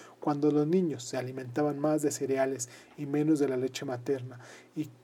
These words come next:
y cuando cada niño competía por sus gachas con más y más hermanos, la mortalidad infantil se disparó. La mayoría de las sociedades agrícolas, al menos uno de cada tres niños moría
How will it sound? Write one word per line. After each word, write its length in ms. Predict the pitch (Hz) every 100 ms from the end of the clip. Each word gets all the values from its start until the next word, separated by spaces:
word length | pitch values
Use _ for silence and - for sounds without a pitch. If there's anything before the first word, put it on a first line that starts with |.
| -
y 140 | - 151
cuando 460 | - 151 143 139 127
cada 320 | - 180 185 165
niño 340 | 165 170 160
competía 600 | - 131 123 120 151 139
por 200 | - 139
sus 260 | 117 123 113
gachas 440 | 135 127 156 123 - - - - - - _ _
con 240 | - 151 135 -
más 520 | - 156 170 185 - -
y 140 | 147
más 360 | 143 147 147 160
hermanos, 580 | 151 165 151 151 175
la 120 | 160 143
mortalidad 720 | 139 127 - 143 139 143 151
infantil 680 | 165 156 180 170 156 180 165
se 160 | -
disparó. 560 | 156 120 - - 147 170 - - - - - -
La 140 | 160 156
mayoría 420 | 156 160 165 180
de 60 | 196
las 140 | 196
sociedades 580 | 185 160 156 147 151 147
agrícolas, 680 | 139 139 - 135 127 123 - -
al 160 | - 147
menos 400 | 151 151 131 120 - - -
uno 380 | 175 175 165 147 - - - - - -
de 100 | 156 151
cada 340 | - 165 165
tres 280 | - 165 156
niños 360 | 156 156 175 151
moría 400 | 151 143 147